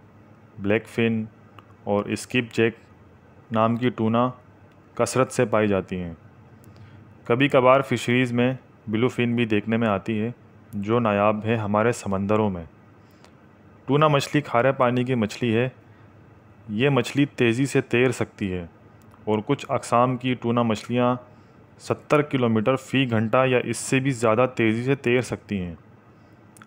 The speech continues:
आम मछलियों के सफ़ेद गोश्त के बरक्स टूना मछली का गोश्त गुलाबी या गहरा सुर्ख होता है।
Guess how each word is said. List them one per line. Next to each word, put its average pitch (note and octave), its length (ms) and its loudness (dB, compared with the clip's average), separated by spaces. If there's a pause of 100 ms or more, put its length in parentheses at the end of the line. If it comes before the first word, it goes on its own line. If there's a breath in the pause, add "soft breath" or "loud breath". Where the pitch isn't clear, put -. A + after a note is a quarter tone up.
(140)
आम A#2+ 200 2
मछलियों B2+ 340 -2
के B2+ 120 2
सफ़ेद A#2+ 460 0
गोश्त A#2 380 0
के B2 200 0
बरक्स A2 500 0 (520)
टूना B2 220 2
मछली A#2 340 -2
का C3 200 2
गोश्त A#2 360 2 (560)
गुलाबी G#2 520 0 (560 soft breath)
या A2 140 0
गहरा G#2+ 360 2
सुर्ख B2 400 -2
होता G2 240 -4
है। F2 180 -8